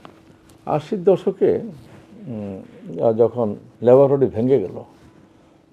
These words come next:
তখন তারা ভেঙে লিবারেল ডেমো-, লি-, একটা ডেমোক্রেটিক পার্টি হলো, তারাও নতুন পার্টি হিসেবে টিকতে পারল না। তখন তারা একসাথে হয়ে লিবারেল ডেমোক্র্যাট করলো,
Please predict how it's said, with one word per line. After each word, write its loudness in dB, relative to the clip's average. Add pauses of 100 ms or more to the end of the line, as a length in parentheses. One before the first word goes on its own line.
(260)
তখন 2
তারা 8
ভেঙে 0 (920)
লিবারেল 8
ডেমো-, 4
লি-, -2
একটা 0
ডেমোক্রেটিক 4
পার্টি 2
হলো, -10 (1160)
তারাও 8
নতুন 6
পার্টি 6
হিসেবে 4
টিকতে 0
পারল -2
না। -14 (1400)
তখন 4
তারা 4
একসাথে -2
হয়ে 6
লিবারেল 8
ডেমোক্র্যাট 4
করলো, -8